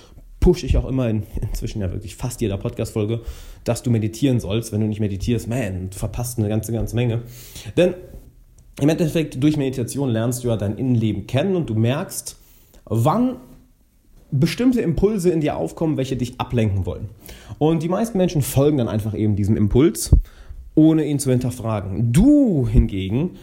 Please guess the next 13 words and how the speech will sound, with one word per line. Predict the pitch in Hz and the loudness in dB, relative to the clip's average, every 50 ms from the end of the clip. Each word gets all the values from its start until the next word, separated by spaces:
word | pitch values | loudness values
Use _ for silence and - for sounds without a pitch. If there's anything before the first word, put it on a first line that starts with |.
| - - | -20 -8
me-, | - 113 120 143 156 - | -2 2 4 4 2 2
bemerkst | 117 127 131 135 139 170 220 269 294 - - - | 0 2 2 2 2 2 0 -4 -6 -8 -4 0
diesen | 170 151 139 127 | 0 2 2 2
Impuls | 113 110 - - 117 110 113 - | 2 0 0 0 -2 -2 -2 -4
plötzlich | - 110 107 - - 123 139 165 - - - - - - - - - - - | -2 -2 -2 -2 -2 -4 -4 -4 -4 -6 -10 -18 -20 -20 -20 -20 -20 -8 -2
und | 139 | 0
merkst, | 151 156 151 - | 0 0 0 -2
oh, | 214 208 | -6 -4
warte, | - - - | -6 -4 -4
da | - | -4
ist | - - | -6 -6
ein | - 120 | -6 -4
Impuls. | 143 143 - 226 240 - 220 - - - | -6 -2 -2 -2 -2 -2 -4 -8 -14 -16